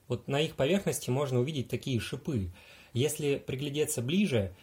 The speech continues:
то на самом деле это распускающиеся почки, э, либо листики растений. То есть, опять же, растительный орнамент. Э, Марина, почему так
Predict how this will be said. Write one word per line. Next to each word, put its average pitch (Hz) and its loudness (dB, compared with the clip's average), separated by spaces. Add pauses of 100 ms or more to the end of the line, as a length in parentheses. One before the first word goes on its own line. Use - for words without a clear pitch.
(180)
то 120 2
на 117 4
самом 170 4
деле 135 2
это 131 0 (300)
распускающиеся 131 2 (120)
почки, 123 2 (320)
э, 107 -2
либо 123 0
листики 123 0
растений. 110 0 (400)
То - 0
есть, 113 -2
опять 147 4
же, 135 4
растительный 120 0
орнамент. 107 -2
Э, 104 -4 (420)
Марина, 131 2
почему 170 2
так - -4